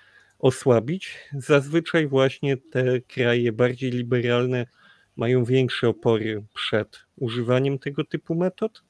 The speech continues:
Nie mówię, że ich nie używają nigdy, ale jednak tutaj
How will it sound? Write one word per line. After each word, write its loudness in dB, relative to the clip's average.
Nie 2
mówię, 4
że 2
ich -2
nie 0
używają -2
nigdy, -2
ale 2
jednak 2
tutaj -2